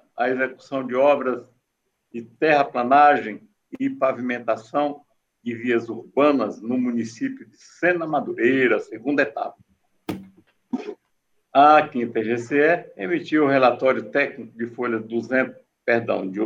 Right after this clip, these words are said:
de folha vinte e três barra vinte e oito, sugerindo o arquivamento dos autos,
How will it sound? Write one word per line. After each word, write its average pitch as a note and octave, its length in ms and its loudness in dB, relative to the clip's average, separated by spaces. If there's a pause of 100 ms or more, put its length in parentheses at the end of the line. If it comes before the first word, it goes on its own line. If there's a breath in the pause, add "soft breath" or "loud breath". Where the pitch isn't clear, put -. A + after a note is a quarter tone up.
(140)
de A#3 100 -16
folha A#2+ 260 2
vinte C3 240 0
e A#2+ 60 -6
três D3 640 4
barra A#2 340 4
vinte G#2+ 280 -10
e B2 60 -8
oito, E3 380 2 (760)
sugerindo D#3+ 680 2 (800)
o B2+ 100 0
arquivamento D#3 800 0
dos A#2 280 -10
autos, E3+ 680 2